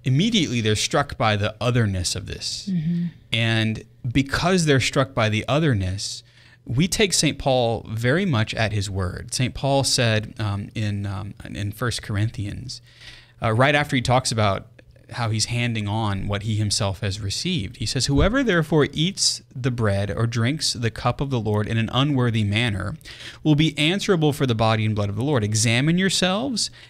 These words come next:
Speaker 1: and only then eat of the bread and drink of the cup.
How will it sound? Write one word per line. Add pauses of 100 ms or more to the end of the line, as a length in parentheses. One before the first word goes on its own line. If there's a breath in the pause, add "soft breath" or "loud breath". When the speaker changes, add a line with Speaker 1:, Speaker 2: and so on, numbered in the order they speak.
Speaker 1:
and
only
then
eat
of
the
bread
and
drink
of
the
cup.